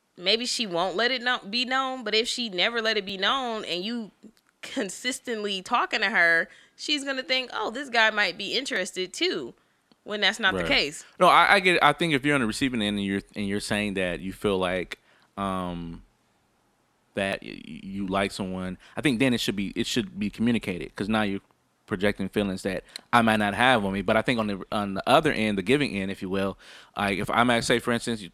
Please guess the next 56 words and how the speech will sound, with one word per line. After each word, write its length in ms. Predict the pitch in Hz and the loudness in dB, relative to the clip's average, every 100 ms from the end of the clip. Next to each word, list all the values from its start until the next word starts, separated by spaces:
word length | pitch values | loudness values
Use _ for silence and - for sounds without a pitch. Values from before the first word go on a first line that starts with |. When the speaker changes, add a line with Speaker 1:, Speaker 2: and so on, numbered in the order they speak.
| - | -12
Speaker 2:
same 240 | - 104 | -4 -2
one 120 | 101 101 | 0 -2
at 120 | 90 | 0
Brownstone, 380 | 95 98 - 101 | 0 -2 -2 -4
I'm 80 | 98 | -2
like, 140 | 107 | -4
"You 60 | 170 | -2
know 80 | 160 | 0
what? 80 | |
I 40 | 135 | 4
like 180 | 139 135 | 2 2
your 80 | |
conversation. 480 | - 123 123 123 113 | -2 -2 0 0 0
I 20 | |
would 100 | 101 | 0
love 200 | 95 98 | 0 -2
to 40 | - | -2
talk 160 | 95 - | -4 -4
to 40 | |
you 60 | 90 | -4
further 280 | 98 95 90 | -2 0 -2
outside 400 | 87 - 104 95 | -4 -2 -2 -2
of 120 | 95 - - | -6 -14 0
Brownstone. 680 | - 214 190 - 107 98 95 - _ _ _ _ _ _ _ _ - | 4 6 4 2 2 2 -2 -8 _ _ _ _ _ _ _ _ 4
By 160 | 139 127 | 8 8
the 80 | |
way, 500 | 123 143 127 107 104 - _ - | 8 8 8 4 0 -12 _ -2
you 100 | 131 | 2
know, 160 | 104 | 2
this 220 | 104 117 | 4 2
is, 120 | 107 104 - | 0 0 6
I 100 | 123 | 8
don't 160 | 123 | 8
wanna, 160 | 117 110 | 4 4
I'm 80 | 113 | 4
not 140 | 110 | 4
trying 140 | - 107 | 4 0
to 60 | |
get 100 | 98 | 0
to 100 | 98 | 0
know, 160 | 110 117 | 4 6
I'm 160 | - 120 | 6 4
not 120 | 107 | 4
trying 160 | 107 | 0
to 100 | 92 - - | -2 -4 2
date 280 | 127 - | 2 2
you 60 | 110 | -2
or 20 | |
anything 220 | 101 95 92 | -4 -4 -6
like 140 | 90 | -6
that. 100 | 90 | -4
I 60 | 98 | -4
just 100 | 90 | -2
like 140 | 95 | -4
your 100 | 92 | -4
conversation." 680 | 98 87 80 98 101 95 | -6 -8 -4 -4 -4 -6